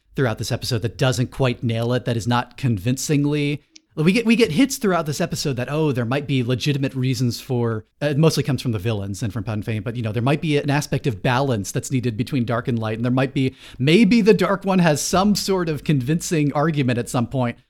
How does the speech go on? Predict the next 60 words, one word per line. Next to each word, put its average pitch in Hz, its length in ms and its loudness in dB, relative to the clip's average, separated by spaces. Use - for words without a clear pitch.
But 160 160 6
if - 80 4
he 165 80 2
does, 143 280 2
I 127 60 0
don't 135 160 0
think 123 140 0
we 127 80 2
get - 180 0
to 135 120 0
it 117 80 0
in 120 60 0
this 120 140 -2
episode, 123 360 -2
and 107 100 -4
I 120 40 -2
don't 127 220 -2
think - 120 -4
it 123 100 -4
comes, 127 200 0
the 120 80 -2
temptation 127 560 0
winds 120 280 0
up 120 120 -4
being 120 240 0
especially 113 680 -4
tempting 113 540 0
in, 127 180 -2
in 127 140 2
the 120 100 2
later 117 320 -2
scenes 101 440 -6
in, 110 200 -4
in 123 100 -2
the 113 60 -4
course 113 240 -6
of 107 60 -8
this. 104 160 -6
And 120 80 0
maybe 127 200 4
that's, 107 220 -6
that's 110 260 -6
the 113 140 -4
execution 107 560 -6
problem 104 340 -6
I 104 100 -6
have. 107 340 -8
Um, 104 380 -4
but - 120 -2
I, 143 280 0
I 143 40 -2
would 135 120 -2
shock, 131 240 -2
I 151 80 -2
think - 220 -4
Fares, 147 360 2
Fares 160 380 -2
kind 135 180 0
of 113 80 -4
has, 120 420 -4